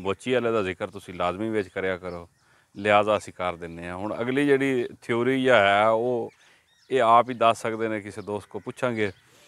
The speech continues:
लो जी, शफकतुल्ला दे डेरे ते मौजूद हैगे आं। अ, माशाअल्लाह, तिन जानवर ने इन्हां कोलों। इन्हां दी लैंदे आं डिटेल ते शफकतुल्ला दा करदे आं नंबर शेयर दोस्तां दे नाल। आओ जी। लो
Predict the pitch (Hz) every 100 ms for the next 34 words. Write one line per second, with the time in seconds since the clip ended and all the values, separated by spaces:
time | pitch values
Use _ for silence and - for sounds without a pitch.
0 | _ - - 127 151 143 143 - 156 147
1 | 143 147 135 120 127 123 117 104 110 123
2 | 123 113 117 117 117 110 - 107 104 104
3 | 104 104 104 107 101 117 107 98 - 143
4 | 160 151 117 113 123 127 127 120 110 110
5 | 104 95 _ _ _ _ - 131 139 135
6 | 117 117 123 127 110 101 117 113 123 123
7 | 123 120 110 - 101 95 - 101 113 107
8 | 101 101 95 95 92 95 90 90 107 -
9 | 117 107 107 - 110 104 95 90 _ _
10 | _ 147 131 - 95 85 80 - _ _
11 | _ _ 101 101 - _ - 95 127 139